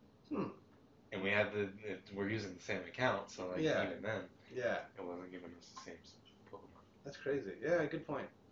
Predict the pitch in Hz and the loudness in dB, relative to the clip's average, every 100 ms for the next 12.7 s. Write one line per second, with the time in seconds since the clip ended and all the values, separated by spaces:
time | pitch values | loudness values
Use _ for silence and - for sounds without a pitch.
0 | - - - - 127 127 123 117 113 - | -20 -20 -20 -4 2 2 2 0 -4 -14
1 | - - - - - 131 131 - - 131 | -20 -20 -20 -20 -6 -4 -4 -6 -6 -4
2 | 131 131 120 110 104 85 87 85 85 - | -4 -6 -6 -6 -6 -12 -14 -12 -12 -10
3 | 85 76 71 73 78 - - - - - | -8 -8 -10 -16 -20 -20 -20 -20 -20 -20
4 | - - - - - - - - - - | -20 -20 -20 -20 -20 -20 -20 -20 -20 -20
5 | - - - - - - - - 139 117 | -20 -20 -20 -20 -20 -12 -6 -4 -2 -2
6 | 117 110 98 85 - - - - - 127 | -2 -2 -2 -4 -10 -16 -20 -20 -4 2
7 | 131 131 131 127 123 - - - - - | 4 4 2 0 -8 -16 -20 -20 -20 -20
8 | - 156 143 113 101 113 98 92 82 - | -6 -2 -2 0 0 0 -2 -2 -4 -6
9 | - - - 101 101 101 98 92 87 82 | -16 -20 -14 -6 -2 0 -2 -2 -2 -4
10 | - - - - - - - - - - | -6 -12 -20 -20 -20 -20 -20 -20 -16 -2
11 | 110 104 104 101 104 101 98 - - - | -2 0 -2 -2 2 2 0 -8 -20 -20
12 | - - - - 120 110 | -8 -8 -6 -4 0 2